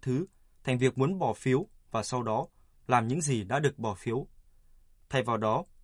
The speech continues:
đó là một điều gì đó sâu xa hơn và rất khác. Chúng ta cần học cách thực sự lắng nghe Chúa Thánh Thần và tinh thần tìm kiếm sự thật sống trong giáo hội. Chuyển từ một trải nghiệm mà quyền bính lên tiếng và tất cả đã kết thúc,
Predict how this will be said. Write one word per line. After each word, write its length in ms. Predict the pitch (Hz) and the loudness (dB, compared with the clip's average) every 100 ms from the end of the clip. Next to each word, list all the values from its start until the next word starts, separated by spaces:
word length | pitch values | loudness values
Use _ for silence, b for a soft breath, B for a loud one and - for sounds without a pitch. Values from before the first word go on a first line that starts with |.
| - | -6
đó 120 | 127 | 2
là 100 | 175 | 4
một 160 | 170 131 | 4 4
điều 180 | 127 117 | 4 2
gì 160 | 117 | 0
đó 180 | 110 110 | 0 0
sâu 240 | 143 - 135 | 0 -2 -2
xa 200 | - 135 | 0 0
hơn 260 | 123 131 123 _ | 2 2 0 _
và 140 | 120 101 | -6 -4
rất 160 | 127 | -4
khác. 260 | - 180 190 - _ - - _ _ _ | -4 -4 -4 -14 _ -20 -20 _ _ _
Chúng 180 | 139 151 | -4 2
ta 120 | 147 | 0
cần 200 | 139 113 | 2 -2
học 120 | 113 | 0
cách 140 | 180 - | -2 -2
thực 140 | 151 | -4
sự 180 | - 143 | -2 -4
lắng 240 | 117 123 165 | -2 -2 0
nghe 160 | 151 | -4
Chúa 180 | 143 143 | -2 -4
Thánh 220 | 143 143 | -2 -8
Thần 240 | - 127 95 - _ _ | -2 -2 -2 -8 _ _
và 80 | - | -8
tinh 220 | 117 170 | 0 0
thần 200 | 160 135 | 2 -2
tìm 220 | 104 123 110 | 0 -2 0
kiếm 220 | - 165 | -2 -2
sự 200 | - - | -4 -2
thật 140 | 135 - - | -2 -4 -8
sống 300 | - 117 143 | -8 -6 -4
trong 220 | 127 120 | -4 -4
giáo 160 | 110 127 | -2 2
hội. 140 | 147 - - - _ - - - | 2 2 -12 -20 _ -20 -20 -18
Chuyển 200 | - 131 | 0 2
từ 180 | 107 127 | 4 4
một 160 | 117 110 | 4 0
trải 180 | - 110 | 0 2
nghiệm 300 | 123 - 117 | 2 0 -2
mà 80 | 113 | -2
quyền 260 | - 117 | 0 0
bính 220 | 117 143 | 0 0
lên 180 | 156 143 143 | 0 -2 0
tiếng 220 | 123 196 - _ _ - | 0 0 -8 _ _ -2
và 140 | 117 | 0
tất 220 | - 175 | 0 -4
cả 180 | - 104 | 0 0
đã 140 | 110 143 | 0 -4
kết 240 | - 170 | -4 -4
thúc, 160 | 202 | -4